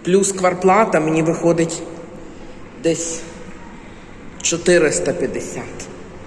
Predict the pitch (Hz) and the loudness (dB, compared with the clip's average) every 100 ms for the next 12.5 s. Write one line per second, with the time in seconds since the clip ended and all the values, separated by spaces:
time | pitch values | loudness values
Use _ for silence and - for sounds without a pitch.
0 | - - - - 135 151 226 262 165 143 | -16 -16 -16 -8 -2 2 4 4 2 0
1 | 170 113 107 107 - - - - - - | -2 -2 -4 -6 -8 -12 -12 -14 -14 -16
2 | - - - - - - - - - - | -16 -18 -14 -14 -14 -16 -16 -16 -16 -14
3 | - 135 196 226 226 214 208 208 190 185 | -6 0 2 2 2 4 4 6 6 4
4 | 175 180 180 208 254 185 156 143 - - | 4 4 6 6 6 4 2 2 0 2
5 | 175 185 185 - - - - - - - | 4 4 0 -8 -10 -10 -12 -12 -14 -16
6 | - - - - - 1077 - - 1077 1077 | -12 -12 -12 -14 -14 -14 -14 -14 -14 -14
7 | 1077 - - - - - - - 175 175 | -14 -14 -14 -14 -14 -12 -8 0 2 2
8 | 180 185 151 185 139 120 117 117 - - | 2 2 2 0 0 0 -2 -6 -8 -10
9 | - - - 131 160 170 165 180 196 311 | -10 -12 -4 2 2 4 4 4 4 4
10 | 359 214 135 - - - - - - - | 4 2 0 -4 -8 -10 -12 -12 -12 -12
11 | - - - - - - - - - 147 | -12 -12 -12 -12 -14 -12 -12 -12 -6 -4
12 | 151 139 135 127 | -2 -2 -4 -4